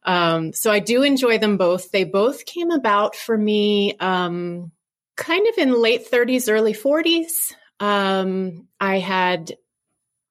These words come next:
happy life, happy home, great kids. Everything was going smoothly, but maybe a little too smoothly. Like, I was feeling really comfy. And sometimes comfort is great and it's just what we need, but sometimes we can get too comfortable.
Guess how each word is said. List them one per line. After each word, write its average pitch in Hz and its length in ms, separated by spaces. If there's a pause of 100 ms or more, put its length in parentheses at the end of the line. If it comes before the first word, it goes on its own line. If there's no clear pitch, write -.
(120)
happy 233 360
life, 220 360
happy 247 300
home, 214 460
great 202 320
kids. 214 460
Everything 226 400
was 208 200
going 214 260
smoothly, 214 560
but 202 220
maybe 202 340
a 214 100
little 208 280
too 214 240
smoothly. 254 680
Like, 208 240
I 196 80
was 196 220
feeling 214 320
really 196 240
comfy. 240 960 (540)
And 214 160
sometimes 226 520
comfort 226 400
is 190 160
great 180 340
and 185 140
it's 175 160
just - 240
what 175 120
we 170 140
need, 170 320
but - 160
sometimes 175 500
we 165 120
can 165 180
get 156 220
too 165 160
comfortable. 247 720